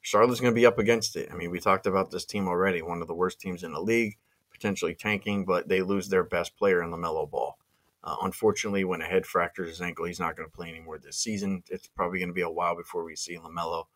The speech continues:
back on the floor. But what we've heard from head coach Monty Williams of the Suns is that Kevin Durant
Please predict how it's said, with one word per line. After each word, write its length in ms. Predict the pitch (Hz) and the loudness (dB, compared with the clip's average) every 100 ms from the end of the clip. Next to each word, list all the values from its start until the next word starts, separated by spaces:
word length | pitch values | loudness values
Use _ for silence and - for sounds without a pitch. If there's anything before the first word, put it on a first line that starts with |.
| _ _ _ _ _ - | _ _ _ _ _ 0
back 260 | 87 87 | 0 2
on 140 | 87 82 | -2 -4
the 80 | |
floor. 400 | - - 95 87 78 | -8 0 2 2 4
But 260 | 104 - | 2 4
what 180 | 117 107 | 4 4
we've 180 | 117 101 | 2 8
heard 400 | 147 135 98 98 _ _ _ _ | 12 12 12 6 _ _ _ _
from 220 | - 101 | 0 2
head 200 | 98 98 | 2 2
coach 260 | - 101 - | 4 2 4
Monty 280 | 98 95 90 | 4 4 4
Williams 420 | 107 127 101 87 | 6 6 4 2
of 80 | 80 | -2
the 100 | 80 | -2
Suns 360 | - 87 82 | -2 -2 -4
is 80 | 85 | -2
that 200 | 90 82 | -2 2
Kevin 280 | - 101 90 | 4 4 4
Durant 400 | 87 101 98 | 4 4 4